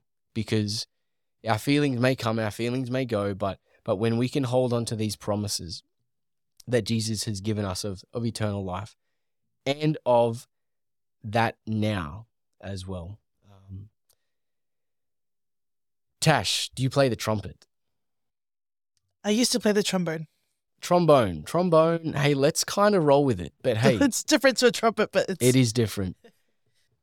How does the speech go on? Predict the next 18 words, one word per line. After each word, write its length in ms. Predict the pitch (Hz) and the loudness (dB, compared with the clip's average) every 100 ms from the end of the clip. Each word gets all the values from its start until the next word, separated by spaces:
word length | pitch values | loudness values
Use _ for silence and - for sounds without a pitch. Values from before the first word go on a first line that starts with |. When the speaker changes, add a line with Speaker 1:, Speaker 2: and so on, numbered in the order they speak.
| _ _ _ _ _ _ | _ _ _ _ _ _
Speaker 1:
You 80 | 156 | 0
know, 200 | 156 151 156 151 - _ _ _ _ _ _ - | 2 0 -2 -6 -6 _ _ _ _ _ _ -2
when 200 | 147 175 | 4 6
I 80 | 185 | 6
hear 520 | 160 151 139 123 104 _ | 4 2 2 0 -2 _
trumpet 340 | - 131 123 - | 0 0 0 -4
players, 360 | 123 110 104 | -2 0 0
it's 220 | 101 - - | -4 -8 -4
loud. 420 | 92 90 104 143 _ _ _ _ _ _ _ _ _ _ _ _ _ _ _ _ _ _ _ _ | -2 -2 -4 -8 _ _ _ _ _ _ _ _ _ _ _ _ _ _ _ _ _ _ _ _
At 80 | - | -6
least 240 | 104 110 - | -2 -2 -2
one. 320 | 92 82 - _ _ _ _ _ _ _ _ _ - | -2 -2 -8 _ _ _ _ _ _ _ _ _ -6
Have 140 | 127 | 0
you 140 | 151 170 | 4 6
heard 160 | 185 | 6
more 200 | 127 117 | 4 4
than 140 | 113 107 | 4 0
one 340 | 101 101 98 | 0 -2 -6